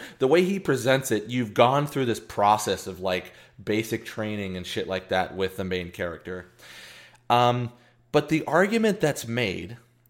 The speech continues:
is that the only people who you can be sure, m-, they may not be selfless, they may not be democratic on the whole's behalf,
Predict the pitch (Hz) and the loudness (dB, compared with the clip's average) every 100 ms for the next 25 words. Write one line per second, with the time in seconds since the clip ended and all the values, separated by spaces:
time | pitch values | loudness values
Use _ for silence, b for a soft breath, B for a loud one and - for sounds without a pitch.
0 | _ _ 143 131 147 143 143 139 - b | _ _ -6 -4 0 2 4 0 -6 b
1 | b b b b b _ _ _ _ - | b b b b b _ _ _ _ -4
2 | 180 175 - 180 226 247 247 233 233 - | -2 -2 -2 0 0 -2 -2 -4 -6 -6
3 | 160 123 90 73 - _ _ _ _ _ | -6 -2 -4 -6 -14 _ _ _ _ _
4 | _ _ _ _ _ - 160 160 185 185 | _ _ _ _ _ -2 -2 0 -2 0
5 | 165 139 117 143 135 127 - - 127 120 | 0 0 -4 -4 -4 -4 -4 -2 2 4
6 | 131 160 175 - _ _ _ _ _ b | 4 2 -2 -8 _ _ _ _ _ b
7 | b b b b b b b _ _ _ | b b b b b b b _ _ _
8 | 127 131 - 127 107 143 156 165 214 240 | -6 -6 -8 -16 4 6 6 4 2 2
9 | 208 190 110 95 120 139 160 175 170 _ | 2 2 -2 -6 -4 -4 -4 -8 -12 _
10 | _ _ _ _ _ _ - - 147 151 | _ _ _ _ _ _ -10 2 4 6
11 | 175 180 180 127 131 143 160 170 113 139 | 4 0 2 2 2 2 2 0 -2 -2
12 | 143 104 123 120 127 - 107 110 135 - | -2 0 2 2 0 2 2 4 0 -4
13 | - 120 113 104 - 120 117 120 120 107 | -6 -2 -2 -4 -2 0 2 0 0 -2
14 | 98 95 120 - - | 0 -2 -2 -6 -20